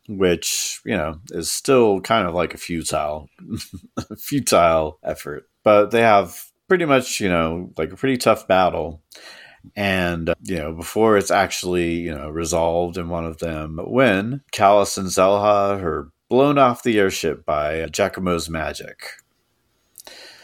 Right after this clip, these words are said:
So now the two are on the run from Imperial soldiers. And so they escape by getting a ride to, uh,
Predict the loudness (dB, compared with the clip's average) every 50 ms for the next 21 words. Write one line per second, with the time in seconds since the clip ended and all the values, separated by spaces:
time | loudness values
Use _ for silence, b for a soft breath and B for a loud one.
0 | B B B B B -10 -6 0 4 6 8 8 8 8 8 6 4 2 -4 -4
1 | -2 0 0 2 4 4 4 4 4 2 0 -2 -2 2 4 6 6 6 6 6
2 | 6 6 4 2 2 0 2 2 4 4 4 4 4 2 0 -2 -4 -2 0 0
3 | 2 2 0 -2 -2 -2 0 0 2 2 2 2 0 0 2 2 2 2 0 -2
4 | -6 -8 -10 -12 -8 -4 -2 0 0 -2 -2 -8 b b b b b b b b
5 | b b b b _ -6 -2 0 0 0 0 0 -2 -2 -4 -6 -6 -8 -6 -8
6 | -8 -6 -6 -4 0 0 2 2 2 2 0 -2 -4 -4 -4 -2 0 2 2 2
7 | 2 2 -2 -2 0 2 2 4 2 2 0 -2 0 0 0 2 2 2 2 4
8 | 4 4 4 4 4 4 2 2 2 0 0 -2 -8 -6 -4 -2 0 2 4 4
9 | 4 4 4 4 2 2 2 0 -2 -2